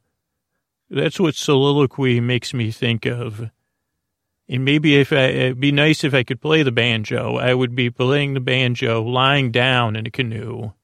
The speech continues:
in a river or a bog or a swamp, uh, a river, you know, a, like a gen-, a river that's barely moving.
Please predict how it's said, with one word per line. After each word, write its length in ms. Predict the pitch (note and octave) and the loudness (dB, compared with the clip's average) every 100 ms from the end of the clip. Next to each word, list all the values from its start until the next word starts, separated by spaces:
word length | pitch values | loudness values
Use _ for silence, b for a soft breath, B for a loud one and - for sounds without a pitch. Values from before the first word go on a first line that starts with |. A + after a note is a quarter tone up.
| - | -10
in 160 | E3 | -4
a 60 | E3 | 2
river 360 | D3 A#2+ B2+ C#3 | 4 4 2 2
or 180 | C3+ | 2
a 40 | C3 | 2
bog 680 | C3 B2 A2+ A2 A2+ A#2+ A2+ | 2 2 2 0 -4 -6 -8
or 200 | - C#3 | -4 -2
a 20 | |
swamp, 520 | C3 - B2+ A2+ A#2+ - | -2 -4 -2 0 -2 -4
uh, 400 | B2 A2+ A2 A#2+ - _ _ _ _ _ _ _ _ _ _ | -4 -4 -4 -6 -10 _ _ _ _ _ _ _ _ _ _
a 60 | C3+ | -6
river, 340 | D3+ C#3+ C#3 | 0 2 2
you 120 | C3+ D3 | 0 0
know, 160 | B2 B2+ | 0 0
a, 100 | C#3 B2+ C#3 D#3 D3+ | -4 -4 -6 -10 -8
like 300 | C#3+ C3 A#2 | -2 0 0
a 60 | B2 | -2
gen-, 480 | A#2 C3+ C#3 C#3 C#3+ | 0 0 0 -4 -6
a 200 | B2+ C3 | -6 -2
river 280 | D3+ C#3 | 0 2
that's 180 | C3+ A#2 | 2 2
barely 600 | B2+ A#2+ B2+ C3+ B2+ B2 | -4 0 4 4 4 2
moving. 840 | A2+ B2 B2 A#2 A2 A2 A2 A2+ | 0 0 0 0 -4 -8 -8 -10